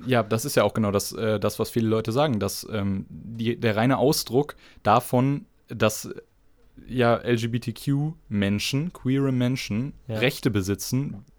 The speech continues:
Speaker 1: in gesunden Demokratien kein Politikum sein sollte,
Speaker 2: Genau.
Speaker 1: beziehungsweise kein, also nichts, nichts, was irgendwie großer Meinungsverschiedenheiten bedarf. Das ist nun mal ein, ja, eine,
Speaker 2: Ein
Speaker 1: eine Grund-,
Speaker 2: Konsens.
Speaker 1: ja, ist ein G-,
Speaker 2: Menschenrecht.
Speaker 1: Grundkonsens, das ist,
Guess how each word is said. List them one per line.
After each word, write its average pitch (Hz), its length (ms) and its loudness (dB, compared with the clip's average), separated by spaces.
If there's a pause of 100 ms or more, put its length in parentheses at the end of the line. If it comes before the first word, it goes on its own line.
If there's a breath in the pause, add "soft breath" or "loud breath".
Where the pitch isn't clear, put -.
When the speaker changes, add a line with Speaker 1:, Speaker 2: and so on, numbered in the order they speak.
(220)
Speaker 1:
in 117 440 2 (140)
gesunden 113 400 0
Demokratien 113 720 0
kein 113 260 0
Politikum 104 540 -2
sein 92 220 -4
sollte, 92 280 -8
Speaker 2:
Genau. - 80 -12
Speaker 1:
beziehungsweise 101 480 -6
kein, 101 360 -2 (880 loud breath)
also 113 200 0
nichts, 127 600 -2 (600)
nichts, 123 420 -4
was 113 180 0
irgendwie 107 540 0
großer 107 320 0
Meinungsverschiedenheiten 98 920 0
bedarf. 90 300 -4
Das - 160 -6
ist - 180 -8
nun 113 100 0
mal 104 360 0 (920)
ein, 101 440 -2 (140)
ja, 104 180 -2
eine, 110 200 -4
Speaker 2:
Ein 101 60 -2
Speaker 1:
eine 113 120 2
Grund-, 139 260 6
Speaker 2:
Konsens. 92 300 -4
Speaker 1:
ja, 202 120 6
ist 107 180 -2
ein 113 320 2
G-, 117 80 -2
Speaker 2:
Menschenrecht. 113 80 -2
Speaker 1:
Grundkonsens, 139 720 4
das 127 180 -4
ist, - 180 -6